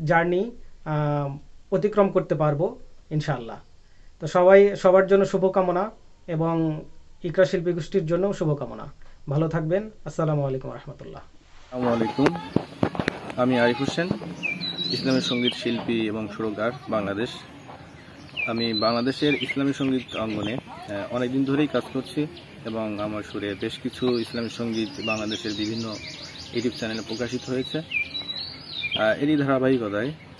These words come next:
Speaker 2: উম, জুবায়ের আলম ভাই বাংলাদেশের একজন গীতিকার, ওনার একটি,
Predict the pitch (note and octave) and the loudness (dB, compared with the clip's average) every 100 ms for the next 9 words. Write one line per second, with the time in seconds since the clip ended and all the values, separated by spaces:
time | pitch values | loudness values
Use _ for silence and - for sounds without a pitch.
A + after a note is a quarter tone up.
0 | - - A2 G#2 A2 C3 C#3+ C#3+ C#3 C#3+ | -18 -14 -10 -8 -2 2 4 4 2 2
1 | C#3+ C#3+ A#2 G#2+ G2+ G2 A2 G#2+ G#2+ G#2 | 0 0 -2 -4 -4 -4 -4 -2 -4 -4
2 | G#2 G#2 C3 - A#2+ B2 B2+ B2 - C3+ | -2 0 0 -2 -4 0 0 0 -4 -2
3 | C3+ | -2